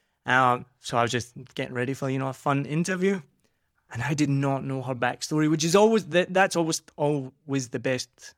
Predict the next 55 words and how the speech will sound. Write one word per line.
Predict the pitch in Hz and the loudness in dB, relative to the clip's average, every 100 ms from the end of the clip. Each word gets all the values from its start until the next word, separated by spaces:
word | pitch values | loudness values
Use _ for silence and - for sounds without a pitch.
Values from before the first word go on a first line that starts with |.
| _ | _
thing | 147 135 | -4 -2
about | 127 131 | 2 0
it, | 131 | 0
the | |
most | 131 131 | -2 -2
rewarding | 131 127 131 143 | 0 2 2 0
thing | 135 139 143 | -2 -4 -4
I | - _ _ _ | -10 _ _ _
think | - 135 | -6 -2
I | 131 | 0
mentioned | 135 131 147 131 | 0 0 -4 -2
to | |
you. | 143 139 | 0 2
I | 143 | 0
don't | 143 160 160 | 0 0 0
really | 143 147 160 165 165 165 - _ _ _ - | -2 0 2 4 2 2 -2 _ _ _ -14
research | 135 127 147 - 165 - | -6 -2 0 0 -2 -2
my | 165 160 | -8 -4
guests. | 170 220 254 - - - _ | 0 0 -2 -8 -14 -16 _
I | 123 | -6
know | 131 127 | 0 0
I've, | 123 | 0
I, | - | -6
that's | 117 151 147 | -2 0 4
why | 143 | 4
I | |
fanboyed | 120 147 147 151 151 139 | 4 2 2 4 4 4
about | 139 139 | 2 0
Sarah, | - 143 143 165 | 2 6 8 6
<laughs> | |
'cause | - 214 170 | 6 6 8
I | |
did | 151 170 143 | 6 4 2
some | 151 139 | 0 2
research | 165 165 170 - | 0 2 0 0
for | 170 | 0
once. | 175 170 - _ _ _ _ _ - | 0 0 -4 _ _ _ _ _ 2
But | 147 | 6
I, | 151 | 6
I, | - 151 147 | 4 -2 -2
I | 147 | 0
just | 156 156 | 0 2
like | 151 147 | 2 2
the | 135 | -4
story | - 143 143 | 0 0 2
to | 143 | -2
play | - 143 131 | -4 0 2
out | 139 | 2
and | 135 135 | 0 0
me | 151 143 | 0 -2
to | 143 | -2
learn | 131 131 131 127 - _ - | -2 -2 -4 -8 -12 _ -2
as | 135 127 | 0 0
I'm | 117 | -4
talking. | 123 123 160 175 | -4 -4 -2 -4